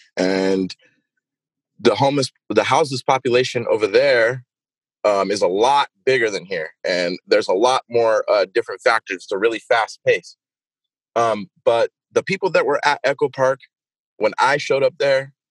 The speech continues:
they weren't bothering anybody. They actually were pre-, really clean. Like, their areas were really clean. They were organized. They usually would have an area where the mutual aid, uh, Conrads would come and, uh, we would serve them food or we would ev-, w-, whatever, give them clothes. Um,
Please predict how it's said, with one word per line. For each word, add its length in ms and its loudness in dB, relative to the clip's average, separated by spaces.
they 100 2
weren't 280 -2
bothering 340 0
anybody. 400 -2
They 120 0
actually 360 -4
were 140 0
pre-, 260 -4
really 380 2
clean. 580 -2
Like, 280 0
their 200 2
areas 360 2
were 60 -8
really 240 0
clean. 420 -6
They 80 4
were 100 4
organized. 540 0
They 100 0
usually 420 -6
would 160 0
have 200 0
an 180 2
area 380 2
where 220 2
the 100 0
mutual 380 -4
aid, 180 0
uh, 200 0
Conrads 340 -2
would 160 -4
come 300 -2
and, 140 -6
uh, 220 0
we 100 -2
would 160 -8
serve 180 2
them 100 -14
food 400 2
or 140 2
we 120 2
would 140 2
ev-, 180 0
w-, 280 -8
whatever, 400 2
give 140 -10
them 160 -8
clothes. 520 0
Um, 440 -4